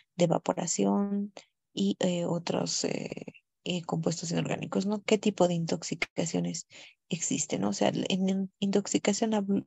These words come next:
aguda estamos hablando de que irrita las vías respiratorias y, y todo lo que detalla, ¿no es cierto? Y aquí hablamos de que es un potencial cancerígeno,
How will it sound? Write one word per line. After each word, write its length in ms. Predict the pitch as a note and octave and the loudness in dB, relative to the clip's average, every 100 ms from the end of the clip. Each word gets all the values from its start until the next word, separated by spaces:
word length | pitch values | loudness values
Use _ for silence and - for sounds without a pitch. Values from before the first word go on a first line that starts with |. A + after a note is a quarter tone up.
| - | 0
aguda 500 | F#3+ G3 G#3 A3 C4 - - - - | 0 4 4 6 2 0 -20 -12 0
estamos 460 | F#3+ - F#3+ F#3+ | 2 4 2 2
hablando 380 | F#3 F#3 F#3+ G3 | 2 4 6 6
de 100 | F#3+ | 4
que 160 | - E3 | 2 -2
irrita 320 | E3 E3+ E3 | 0 -2 -2
las 360 | D#3+ - - - | -2 -2 -6 -4
vías 200 | D#3+ E3 | -2 0
respiratorias 1400 | E3+ - G3+ - G#3 - A#3+ A#3+ A3+ A3+ A3+ A3 A3+ - - - - _ | -2 -2 -4 -2 0 6 8 8 6 4 2 0 0 -4 -20 -20 -20 _
y, 240 | - - F3 | 2 2 2
y 40 | |
todo 260 | - D#3+ A#2+ | 0 2 2
lo 100 | - | 0
que 140 | - | -4
detalla, 380 | - - - - | -4 -4 -4 -2
¿no 80 | F#3+ | 0
es 60 | |
cierto? 320 | G3 F#3+ B3+ - | -2 2 2 4
Y 240 | G3 G3+ | 0 0
aquí 240 | F#3+ - F#3 | -2 -2 -2
hablamos 320 | F3+ F#3+ G3 | 0 0 0
de 120 | G3 | -2
que 100 | - | -4
es 100 | - | -4
un 240 | G#3 A3 | -4 -4
potencial 540 | A3 - F3 E3+ G3 G3 | -8 -6 -4 -2 -2 0
cancerígeno, 640 | - E3 F#3 E3+ - D#3+ | -4 -4 -6 -6 -10 -12